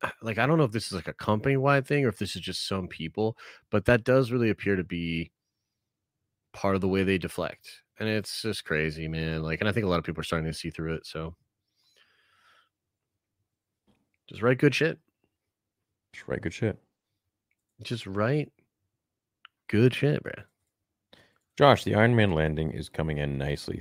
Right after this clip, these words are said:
Speaker 2: Theory, can't wait for Vader two. Will you release a trailer in the new art style? I will, yeah. Uh, hopefully we'll have something for you by the end of twenty twenty-three to show. And, yeah, we'll go forwards with
Speaker 1: Yeah.
Speaker 2: it.
Speaker 1: And Elijah, I'll just tell you real quick, if you're still watching, 'cause I know you said in your email it was confusing.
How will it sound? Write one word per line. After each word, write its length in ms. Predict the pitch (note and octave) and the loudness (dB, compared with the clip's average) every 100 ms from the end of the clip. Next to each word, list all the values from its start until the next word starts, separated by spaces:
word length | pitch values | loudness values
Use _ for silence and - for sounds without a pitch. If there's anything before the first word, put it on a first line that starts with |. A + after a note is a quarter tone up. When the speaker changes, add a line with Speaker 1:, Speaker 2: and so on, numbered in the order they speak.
| - | -2
Speaker 2:
Theory, 200 | D#2 D2+ | 0 2
can't 180 | - E2 | 2 2
wait 140 | E2 | 0
for 80 | C#2+ | -4
Vader 240 | C#2+ C#2 C2+ | -4 -4 -4
two. 320 | - G2+ D2+ | 0 2 4
Will 160 | D#2 | 2
you 80 | D2+ | 0
release 260 | D2+ D2+ - | 0 -2 -4
a 40 | |
trailer 360 | - D2+ D2 C#2 | -4 0 2 0
in 80 | C#2 | -2
the 80 | |
new 140 | C#2+ D2 | -2 -2
art 160 | C#2 - | -4 -6
style? 300 | - - - _ _ _ - | -10 -10 -16 _ _ _ 2
I 60 | E2 | 6
will, 340 | F#2+ G#2 C#2+ | 10 10 8
yeah. 360 | D2 E2+ B1+ - - | 8 6 4 -2 -6
Uh, 260 | C#2+ C#2 C2+ | -2 -2 -2
hopefully 420 | F2 E2+ - E2+ | -2 -4 -2 0
we'll 140 | C#2+ C2 | 0 -2
have 280 | C#2 C2+ - _ _ _ _ - | -2 -4 -8 _ _ _ _ -6
something 360 | D2+ D2 C#2+ | -4 -4 -6
for 180 | C#2+ D2+ | -4 -2
you 80 | C2 | -2
by 140 | C2 | -2
the 180 | C2+ C#2 | -4 -4
end 160 | D2 C#2+ | -4 -6
of 80 | |
twenty 240 | - D2 C#2 | -4 -6 -4
twenty-three 560 | C2+ C2 - D2 E2+ D#2+ | -8 -10 -8 -2 -2 -4
to 140 | - | -8
show. 440 | - - C#3 F#3 - _ _ _ _ _ _ _ C#2+ | -2 2 4 2 -4 _ _ _ _ _ _ _ -6
And, 840 | D2 C#2+ C#2 C#2 C#2 C#2 C2+ D2 | -4 -4 -4 -8 -8 -10 -10 -4
yeah, 140 | G#2+ - _ _ _ | -4 -4 _ _ _
we'll 80 | D2+ | -12
go 80 | D2+ | -10
forwards 280 | - D#2+ - | -6 -4 2
with 60 | F2+ | 4
Speaker 1:
Yeah. 80 | D2 | 2
Speaker 2:
it. 80 | - _ - - _ _ | -2 _ -20 -20 _ _
Speaker 1:
And 120 | G#2+ G#2+ | 6 8
Elijah, 300 | A2 G#2 G2+ | 8 8 6
I'll 60 | |
just 160 | G#2 - | 2 6
tell 100 | B2 | 6
you 80 | F2 | 6
real 340 | D2+ F2+ G2 | 4 4 4
quick, 320 | - F#2 F#2 F2 | 4 2 2 0
if 80 | E2+ | -6
you're 80 | E2 | -4
still 240 | - E2 | -2 0
watching, 500 | D2 D#2 - G2+ - - | 0 0 0 0 -2 -4
'cause 140 | F#2+ | 2
I 40 | G2 | 4
know 120 | F#2+ | 6
you 120 | F2+ | 4
said 180 | - F#2+ | 0 0
in 40 | |
your 100 | F2 E2 | 0 0
email 280 | F2 F2 | 2 2
it 40 | D#2 | 0
was 160 | D#2+ | -4
confusing. 640 | - E2 D2 E2+ E2 G2 | -4 -4 -2 -2 0 -2